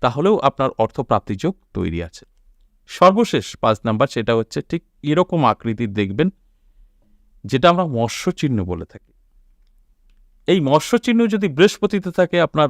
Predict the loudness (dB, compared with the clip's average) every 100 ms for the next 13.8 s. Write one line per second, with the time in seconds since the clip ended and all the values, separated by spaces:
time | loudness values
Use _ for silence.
0 | -2 -6 -6 -2 -2 -2 -4 -4 -6 -4
1 | -8 -8 -4 0 0 0 -2 -2 -2 -2
2 | -6 -6 -6 -4 -4 -4 -2 -2 -2 -2
3 | -2 -4 -4 -8 _ _ _ _ -6 0
4 | 2 2 0 2 0 -2 -4 -4 -6 -4
5 | 0 0 0 -2 -2 -2 0 0 -2 -4
6 | -4 -6 _ _ _ _ -6 -2 -2 2
7 | 2 0 -2 0 0 -2 -4 0 0 0
8 | -4 -4 -2 -2 -4 -6 -8 -14 _ _
9 | -2 0 2 -2 -4 -4 -4 -4 -6 -4
10 | 0 2 0 -6 -8 -6 -4 -4 -6 -12
11 | -10 -8 -8 -10 -16 _ _ _ _ _
12 | _ _ _ _ _ 2 4 6 4 2
13 | 0 2 2 0 -2 -2 0 0